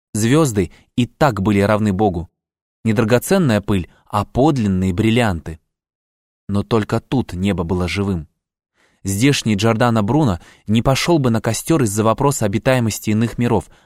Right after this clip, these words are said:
она казалась бесспорной. Не холодный свет мёртвых драгоценностей, а живое и тёплое дыхание далёкого огня струилось с неба. Равнина, унылая, слегка холмистая, пустынная,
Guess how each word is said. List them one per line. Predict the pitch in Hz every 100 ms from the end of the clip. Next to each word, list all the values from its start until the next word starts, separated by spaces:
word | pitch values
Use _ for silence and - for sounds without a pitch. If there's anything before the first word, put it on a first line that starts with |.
| _
она | - 107 113
казалась | 117 117 113 107
бесспорной. | 104 - - 127 95 82 76 _ _ _ _ _ _ _ _
Не | - 127
холодный | - 160 175 131 113
свет | - 127 110
мёртвых | 117 113 98 98
драгоценностей, | 107 120 - 113 92 87 - 82 _ _ -
а | 101
живое | 87 95 98 139 135 80 - _
и | 113
тёплое | - 156 147 131
дыхание | 117 117 - 143 117
далёкого | 98 107 117 - 104
огня | 101 107 127
струилось | - 98 104 104 95
с | -
неба. | 98 82 80 _ _ _ _ _ _ _ _ -
Равнина, | 107 107 98 123 156 92 - _ _ -
унылая, | 101 95 120 135 101 85 _ _
слегка | - 110 110 135
холмистая, | - 120 113 143 143 -
пустынная, | 92 101 - 165 160 117 90